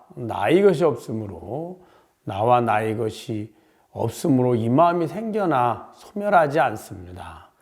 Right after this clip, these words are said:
이 마음이 생기거나 소멸하지 않는 것이 곧 항상한 도이며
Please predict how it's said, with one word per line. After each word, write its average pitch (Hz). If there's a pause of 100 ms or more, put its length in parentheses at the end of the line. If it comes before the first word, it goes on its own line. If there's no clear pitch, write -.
(240)
이 131
마음이 135
생기거나 120
소멸하지 120
않는 107
것이 190 (200)
곧 107
항상한 180
도이며 123